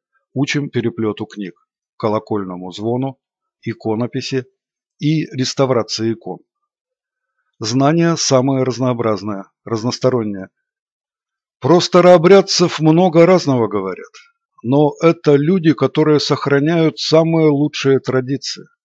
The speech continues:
Старообрядец воздерживается от спиртного, не курит,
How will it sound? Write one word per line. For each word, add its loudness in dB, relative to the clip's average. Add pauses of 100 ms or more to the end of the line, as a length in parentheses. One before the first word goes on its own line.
(580)
Старообрядец 0
воздерживается -6
от -10
спиртного, -4 (520)
не -4
курит, -4